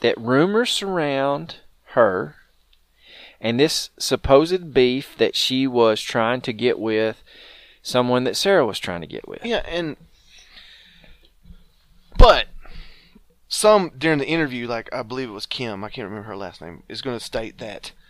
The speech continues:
Speaker 2: that that wouldn't even be possible 'cause they weren't in the same s-,
Speaker 1: Right, yeah.
Speaker 2: stratosphere. Like,
Speaker 1: Kim says that they didn't even rotate in the same orbit.
Speaker 2: Yeah, like, she states that any guy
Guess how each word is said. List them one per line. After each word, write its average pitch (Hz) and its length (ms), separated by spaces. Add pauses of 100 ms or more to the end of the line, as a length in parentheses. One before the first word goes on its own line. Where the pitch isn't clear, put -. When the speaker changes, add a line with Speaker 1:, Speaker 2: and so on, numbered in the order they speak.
(1120)
Speaker 2:
that - 140
that 220 180
wouldn't 202 180
even 135 180
be 117 140
possible 123 680 (140)
'cause 147 140
they 147 140
weren't 123 260
in 117 80
the 107 60
same 104 340
s-, - 100 (300)
Speaker 1:
Right, 127 320
yeah. 131 160
Speaker 2:
stratosphere. 110 480
Like, - 180 (720)
Speaker 1:
Kim 170 240
says 135 260
that 113 120
they 127 140
didn't 127 180
even 107 320 (240)
rotate 123 520
in 107 140
the 101 80
same 107 600
orbit. - 480
Speaker 2:
Yeah, 160 320 (100)
like, 113 280 (480)
she 202 340
states 151 380
that 123 220
any 202 260
guy 147 500